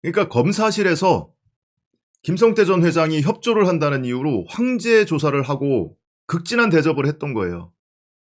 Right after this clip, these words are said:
와서 수발 들고 수행 비서 같은 역할을 하는 사람들을 옆에다 두도록 했다. 에, 그리고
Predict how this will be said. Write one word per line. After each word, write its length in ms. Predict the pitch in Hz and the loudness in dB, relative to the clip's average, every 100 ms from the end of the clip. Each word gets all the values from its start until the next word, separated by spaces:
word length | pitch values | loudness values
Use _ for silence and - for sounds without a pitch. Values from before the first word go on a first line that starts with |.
| - | -6
와서 220 | 113 147 | -2 -2
수발 280 | - 202 190 | -2 0 2
들고 300 | 165 131 120 | 0 0 -2
수행 260 | - 214 | -2 -2
비서 220 | 151 135 156 | -2 0 0
같은 260 | 151 143 | 0 -2
역할을 380 | 117 113 120 120 | -4 -2 -2 -2
하는 120 | 135 | -4
사람들을 640 | 135 120 113 117 165 190 _ _ 113 | -4 -2 -2 0 0 -2 _ _ -6
옆에다 340 | 113 131 123 | -2 0 -2
두도록 380 | 120 113 110 147 | -2 -4 -4 -6
했다. 440 | 139 101 80 - _ _ _ _ _ _ _ _ _ - | -8 -8 -8 -12 _ _ _ _ _ _ _ _ _ -14
에, 300 | - 107 104 104 | -8 -6 -4 -2
그리고 260 | 170 196 | 0 -2